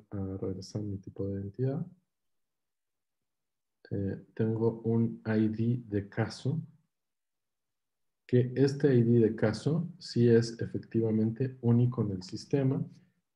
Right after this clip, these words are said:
Y lo que va a ocurrir con esto es que yo voy a poder relacionar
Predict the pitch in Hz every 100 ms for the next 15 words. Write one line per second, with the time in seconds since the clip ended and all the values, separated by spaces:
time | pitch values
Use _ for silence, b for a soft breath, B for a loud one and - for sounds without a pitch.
0 | _ 131 139 131 127 107 107 113 113 -
1 | - 101 110 113 110 - 123 127 123 143
2 | 147 123 - 117 113 110 110 110 104 107
3 | 110 - - 110 104 101 - 107 107 110
4 | 123 -